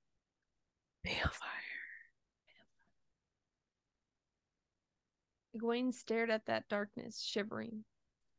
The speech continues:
Speaker 2: "Balefire weakens the pattern. During the War of Power, even the Forsaken grew to fear using it, lest they unravel the pattern of,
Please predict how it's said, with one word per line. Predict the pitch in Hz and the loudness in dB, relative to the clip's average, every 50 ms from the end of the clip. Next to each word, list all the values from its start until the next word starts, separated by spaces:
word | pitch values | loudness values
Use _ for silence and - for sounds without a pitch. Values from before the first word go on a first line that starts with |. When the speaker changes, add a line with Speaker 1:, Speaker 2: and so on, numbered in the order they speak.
| _ _ _ _ _ _ _ - | _ _ _ _ _ _ _ 0
Speaker 2:
"Balefire | 233 247 269 269 - - 247 247 240 233 | 2 2 2 0 0 0 0 2 2 2
weakens | 220 208 220 214 - 233 220 214 208 202 | 2 2 0 0 0 0 0 0 0 -2
the | - 196 | -4 -6
pattern. | - - 214 202 214 220 - - - - 208 - _ _ _ _ _ _ _ - | -4 -4 -2 -2 0 0 0 -2 -4 -6 -12 -14 _ _ _ _ _ _ _ -2
During | 233 226 226 226 | 0 0 2 2
the | 220 214 | 2 2
War | 208 214 226 240 240 | 2 2 2 2 2
of | 233 - - | 2 -2 -2
Power, | - 233 214 220 220 220 208 | 0 2 2 4 4 2 0
even | - - 240 233 247 233 | 0 -2 -2 0 2 2
the | 226 | 0
Forsaken | 214 - - 214 214 - - 240 240 220 - 196 190 202 | 0 2 2 0 0 2 0 -2 0 0 -2 -4 -4 -2
grew | - 214 214 214 | -2 0 0 0
to | 208 - - 202 | -2 -4 -8 -10
fear | - - 220 220 220 | -6 -4 -2 0 0
using | 208 202 208 226 220 208 208 190 190 | 0 0 0 0 -2 -2 -2 -2 -2
it, | - - - _ _ _ _ _ _ _ _ _ _ - | -2 -4 -6 _ _ _ _ _ _ _ _ _ _ -2
lest | 220 220 - - | -2 0 0 0
they | 208 - | -2 0
unravel | - - 220 220 220 220 208 208 208 208 202 | 0 2 2 4 4 4 4 6 4 4 2
the | 196 190 | 0 -2
pattern | - - 220 214 208 226 - 214 220 226 240 - - | -2 0 0 0 2 2 0 0 0 -2 -4 -6 -10
of, | - 208 | -10 -10